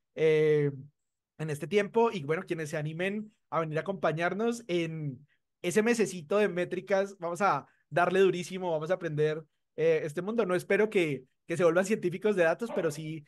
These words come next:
diseñadores basados en los datos. A mí el data driven design me mueve, me parece que se conecta súper bien y además se mueve muy, muy bien cuando entendemos que hay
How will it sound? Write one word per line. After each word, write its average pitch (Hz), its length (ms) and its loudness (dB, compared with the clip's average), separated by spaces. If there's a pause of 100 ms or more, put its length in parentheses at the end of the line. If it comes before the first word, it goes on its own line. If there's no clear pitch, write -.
(140)
diseñadores 180 1080 0
basados 156 520 -2
en 175 80 -4
los 147 120 -4
datos. 110 280 -12
A 147 80 -2
mí 160 260 -6 (240)
el 165 160 -4
data 185 340 4
driven 185 440 0
design 156 500 -10 (220)
me 165 120 -6
mueve, 196 360 0
me 190 80 -6
parece 151 260 -4
que 190 100 -8
se 196 120 -8
conecta 151 340 -8
súper 170 260 -4
bien 190 320 -4 (200)
y 170 80 0
además 196 520 2
se 165 140 -10
mueve 151 280 -4
muy, 202 340 -4
muy 196 160 -4
bien 190 240 0
cuando 175 240 -4
entendemos 143 400 -8
que 175 80 -4
hay 175 200 -4